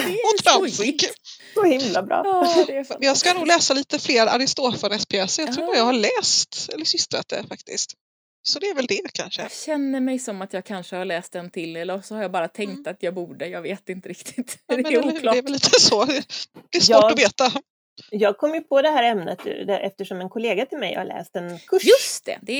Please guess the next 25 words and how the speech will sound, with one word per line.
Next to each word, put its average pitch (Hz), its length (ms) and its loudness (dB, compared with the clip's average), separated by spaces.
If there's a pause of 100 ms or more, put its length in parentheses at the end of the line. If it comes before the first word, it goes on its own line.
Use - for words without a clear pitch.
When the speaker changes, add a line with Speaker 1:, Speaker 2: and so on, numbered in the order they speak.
(120)
Speaker 1:
är 330 40 -2
ditt 190 360 4
Speaker 3:
eh, 175 60 0
Speaker 1:
fel 185 60 -2
Speaker 3:
nu 165 60 -4
Speaker 1:
alltihop. 185 360 -2
Speaker 3:
precis, - 460 -18
som 220 160 2
jag 190 140 4
jättegärna 175 600 -4
vill 165 380 -10
gå 247 280 0
nästa - 320 -8
år. 254 200 0
Speaker 1:
Mm. - 140 -8
Speaker 3:
Det 185 60 -10
verkar 208 240 -6
jättespännande 214 1200 -4
om 175 120 -6
just 165 320 -8
grekiska - 540 -8
tragedier, 190 520 -4
tror 175 180 -2
jag. 185 100 -2
Speaker 1:
Mm. 320 120 -10